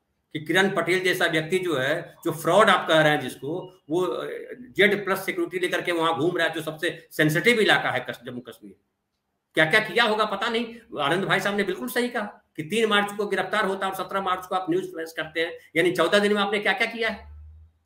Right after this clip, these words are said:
सारे footprint मिटाए हैं आपने। लेकिन भाई साहब,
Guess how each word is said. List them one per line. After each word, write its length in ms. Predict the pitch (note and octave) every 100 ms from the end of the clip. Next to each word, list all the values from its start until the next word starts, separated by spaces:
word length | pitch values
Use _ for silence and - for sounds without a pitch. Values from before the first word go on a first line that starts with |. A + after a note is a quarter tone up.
| _ -
सारे 200 | E3 A#3
footprint 420 | A#3+ G3+ A3 A3+
मिटाए 340 | G#3+ G#3+ A3+
हैं 80 | A3
आपने। 300 | G#3+ G#3 A3+ - _ _ _ _ _ _ _ _ _ _ _ _ _
लेकिन 320 | A#2+ C#3+ E3
भाई 200 | D#3+ A#2
साहब, 480 | A#2+ C#3+ G3 - _